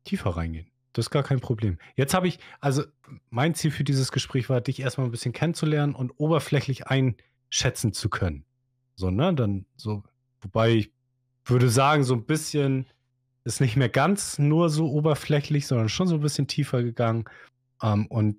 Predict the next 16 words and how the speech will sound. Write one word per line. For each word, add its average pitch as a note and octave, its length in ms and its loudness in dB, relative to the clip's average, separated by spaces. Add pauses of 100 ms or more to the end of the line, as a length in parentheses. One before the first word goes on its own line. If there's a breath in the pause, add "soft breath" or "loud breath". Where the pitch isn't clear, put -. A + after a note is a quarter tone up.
(140)
so A2 180 -2
zwei A#2+ 400 2
Stunden, B2+ 520 0
zweieinhalb A2+ 440 0
Stunden C3 400 -2
geben A#2+ 280 0
mir G#2 300 0 (400)
als G#2 360 -2
Psychologe B2 640 0
schon A#2+ 380 2 (260)
eine F2+ 120 -2
gewisse, A2 640 0 (400)
gewisse A#2 300 -4
Einschätzung. G#2 600 -4 (440)
Also A2 320 -2 (140)
das - 300 -8